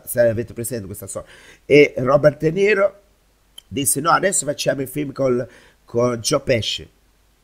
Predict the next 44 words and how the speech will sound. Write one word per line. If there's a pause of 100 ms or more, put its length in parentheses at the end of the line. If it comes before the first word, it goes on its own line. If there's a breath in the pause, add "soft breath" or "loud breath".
che
fra
l'altro
è
stato
il
mio
primo
film
con
Robert
De
Niro
e
Martin
Scorsese,
lo
sapete,
sono
scatenati,
no? (760)
Ecco. (680 soft breath)
"Non
farmi
puccianate,
Martin, (220)
non
farmi
puccianate." (2000 loud breath)
Scorsese,
difatti,
entrò
in
seminario,
se
non
avesse
avuto
voglia
appunto
di
incontrare
una
donna,